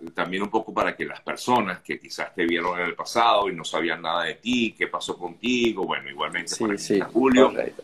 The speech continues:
Speaker 2: así es.
Speaker 1: Pueden seguirlo, él está tratando también de colaborar con otros, eh, de la manera en que él pueda,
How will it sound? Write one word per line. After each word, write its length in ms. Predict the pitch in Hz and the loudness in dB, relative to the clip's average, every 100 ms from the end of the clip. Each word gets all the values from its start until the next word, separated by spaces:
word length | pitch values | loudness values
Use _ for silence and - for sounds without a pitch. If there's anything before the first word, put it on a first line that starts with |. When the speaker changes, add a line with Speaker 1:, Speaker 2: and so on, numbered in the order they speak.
| - | -12
Speaker 2:
así 240 | - - | -10 -4
es. 60 | - | 6
Speaker 1:
Pueden 260 | 110 131 | 8 8
seguirlo, 500 | 131 104 113 139 123 | 4 0 2 2 2
él 80 | 104 | 0
está 220 | - 101 | 0 -4
tratando 360 | 104 98 98 101 | -2 -4 -6 -6
también 240 | 95 85 | -6 -6
de 80 | 90 | -4
colaborar 440 | 95 90 76 78 | -2 -2 -2 -4
con 200 | - 82 | -6 -2
otros, 640 | 110 135 - 110 107 - - | 2 2 2 -4 -4 -8 -6
eh, 340 | 80 76 76 71 | -4 -2 -4 -6
de 120 | 73 | -8
la 60 | 73 | -8
manera 360 | 71 73 82 | -6 -4 -2
en 80 | 87 | -4
que 120 | - | -4
él 100 | 76 | -8
pueda, 560 | - 110 123 113 107 107 | -4 0 0 2 2 0